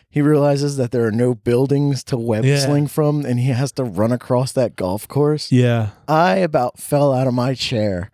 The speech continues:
Speaker 2: Yeah, <laughs> that was hilarious.
Speaker 1: <laughs> 'Cause that's, like, a real thing that he would have to deal with. Like,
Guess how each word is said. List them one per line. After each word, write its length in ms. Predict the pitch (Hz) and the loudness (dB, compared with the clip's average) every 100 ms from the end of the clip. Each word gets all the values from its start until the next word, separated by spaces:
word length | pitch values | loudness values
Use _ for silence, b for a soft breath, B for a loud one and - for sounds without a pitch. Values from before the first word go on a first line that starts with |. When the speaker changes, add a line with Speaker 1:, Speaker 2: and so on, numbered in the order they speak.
| - | -2
Speaker 2:
Yeah, 200 | 135 110 | -2 0
<laughs> 20 | |
that 100 | 143 | 0
was 140 | 139 - | -2 -2
hilarious. 640 | 123 120 120 117 104 - - | -2 0 0 -2 -6 -12 -20
Speaker 1:
<laughs> 40 | |
'Cause 380 | - 165 135 131 _ _ b b b b b b | -12 -10 -10 -14 _ _ b b b b b b
that's, 260 | - 170 - | -4 -4 -2
like, 160 | 180 180 | -2 -2
a 80 | 170 | -4
real 380 | 170 156 196 202 | -4 2 2 2
thing 380 | - 262 247 139 | 0 0 0 0
that 120 | 139 | 0
he 120 | 127 156 | 2 2
would 100 | 147 | 2
have 240 | 165 147 | 0 -4
to 100 | 165 | -6
deal 220 | 156 185 | 0 2
with. 220 | 160 107 | 2 0
Like, 280 | 120 113 - | -4 -4 -6